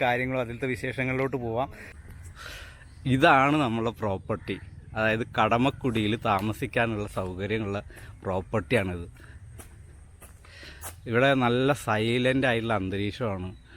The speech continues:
ഏഹ്, അധികം സൗണ്ടുകളൊന്നുമില്ല. കിളികൾ, കിളികളുടെ സൗണ്ടുകൾ,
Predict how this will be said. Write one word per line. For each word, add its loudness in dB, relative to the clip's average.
ഏഹ്, -2
അധികം 6
സൗണ്ടുകളൊന്നുമില്ല. 4
കിളികൾ, 4
കിളികളുടെ 2
സൗണ്ടുകൾ, 2